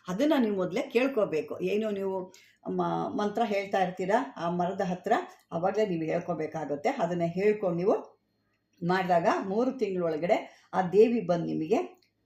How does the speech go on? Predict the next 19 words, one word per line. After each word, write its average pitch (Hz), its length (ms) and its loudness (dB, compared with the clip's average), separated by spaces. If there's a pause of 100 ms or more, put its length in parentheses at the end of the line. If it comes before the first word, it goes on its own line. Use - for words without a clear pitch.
(220)
ನಿಮ್ಮ 214 200 2
ಅಭಿಲಾಷೆಗಳು 214 720 4
ಏನಿರುತ್ತೋ 196 600 0 (240)
ಅದನ್ನ 170 320 -2 (160)
ಪೂರೈಸ್ತಾಳೆ. 185 840 0 (920)
ಇದಕ್ಕೆ 254 300 -2
ಬೇಕಾಗಿರುವಂಥದ್ದು 208 880 2
ಮುತ್ತಿನ 262 480 0
ಮಾಲೆ 185 320 4
ಬೇಕು. 180 400 -4 (160)
ಅಂದ್ರೆ, 226 500 -2 (800)
ಆ, 190 60 -4 (600)
ಏನ್ 185 180 -2
ಹೇಳ್ತೀರಾ, 170 400 0
ಪರ್ಲ್ 196 640 2 (640)
ಹಾರ 180 140 -2 (260)
ಅಂದ್ರೆ 196 260 -2
ಮುತ್ತಿನ 220 480 -2
ಮಾಲೆಗಳು, 143 600 -2